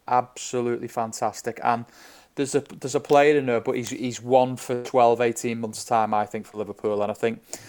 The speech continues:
they'll be aware of that. And I think that's why they'll be thinking, "We don't really want to pay more than thirty-six million quid for him." And I think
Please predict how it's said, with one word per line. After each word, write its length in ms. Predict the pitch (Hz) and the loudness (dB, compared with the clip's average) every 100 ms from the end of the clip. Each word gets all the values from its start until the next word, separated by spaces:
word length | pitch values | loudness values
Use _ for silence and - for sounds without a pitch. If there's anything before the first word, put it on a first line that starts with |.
| - _ | -20 _
they'll 180 | 160 156 | 6 6
be 120 | 156 | 4
aware 320 | 123 113 107 | 4 6 6
of 100 | 104 | 6
that. 220 | 104 98 | 6 4
And 120 | 107 104 | 4 -2
I 40 | |
think 240 | - 117 | -4 0
that's 240 | 113 110 - | 0 0 2
why 180 | 110 107 | 2 2
they'll 140 | 107 | 0
be 160 | 110 104 _ - - | -4 -10 _ -20 -18
thinking, 360 | 101 117 107 110 | -8 -8 -6 -10
"We 80 | 110 | -2
don't 260 | 117 113 | -2 0
really 240 | 117 110 107 | 0 0 0
want 160 | 107 | -2
to 100 | 104 | -4
pay 140 | 117 107 | -2 -2
more 220 | 107 104 | -2 -4
than 80 | 107 | -4
thirty-six 560 | - 107 104 - - | -2 -2 -2 -10 -8
million 220 | 113 104 | -8 -8
quid 240 | 101 110 107 | -6 -6 -4
for 140 | 110 | -6
him." 100 | 104 | -4
And 100 | 104 | -4
I 40 | 104 | -2
think 280 | 120 117 | -2 -2